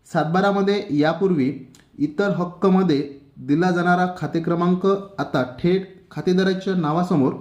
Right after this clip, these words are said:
दिसणार आहे. त्यानंतर जो पाचवा बदल आहे तो आहे आता सातबारा उतार्यामध्ये मृत व्यक्ती, कर्जबोजे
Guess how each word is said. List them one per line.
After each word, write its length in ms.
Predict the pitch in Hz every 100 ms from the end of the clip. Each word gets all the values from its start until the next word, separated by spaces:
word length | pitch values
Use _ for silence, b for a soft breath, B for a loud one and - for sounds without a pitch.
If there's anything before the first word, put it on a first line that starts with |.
| - 139
दिसणार 320 | 143 156 117
आहे. 300 | 107 123 113 113 - _ _ b b b b 143
त्यानंतर 400 | 147 180 185 185
जो 240 | 180 196 196 -
पाचवा 280 | 160 - 170
बदल 280 | 175 185 180
आहे 160 | 139 151
तो 100 | 160
आहे 260 | 170 160 135 131 - _ _ _
आता 320 | 151 151 196 202
सातबारा 400 | - 151 165 180
उतार्यामध्ये 580 | 175 185 185 190 143 151 - b b b _
मृत 240 | 143 143 196
व्यक्ती, 460 | 190 185 - 202 208 - - -
कर्जबोजे 640 | 147 151 180 170 165 190